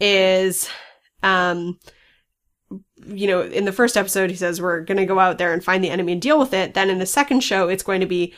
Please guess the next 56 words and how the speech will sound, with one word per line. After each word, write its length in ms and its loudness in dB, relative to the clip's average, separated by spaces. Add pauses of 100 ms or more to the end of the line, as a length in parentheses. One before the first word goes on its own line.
(140)
"Wait 220 0
a 40 0
second, 440 -2
when 120 -4
you 60 -2
go 160 -4
looking 320 -2
for 120 -8
the 100 -2
enemy, 300 -2
sometimes 460 0
you 80 -4
find 280 0
out 160 0
that 160 -8
the 160 -6
enemy 320 -4
is 160 -8
you." 420 -2 (320)
Instead 400 0
of 120 -2
being 180 4
about 200 0
who's 200 -4
gonna 160 0
beat 280 -6
whom, 320 2
it's 180 -4
a 60 -4
show 200 -2
about 220 -2
character 340 -2
revelations 580 -4
and 140 -8
a 60 -6
deepening 420 -6
of 140 -8
character 580 -6 (240)
and 120 -2
what 120 2
happens 360 2
when 120 -2
you 60 -2
find 200 -4
the 60 -6
truth 240 -6
about 180 -6
yourself. 480 0
How 180 0
do 80 -4
you 120 -4
deal 300 0
about, 340 -4 (220)
deal 200 6
with 160 0
it? 240 -8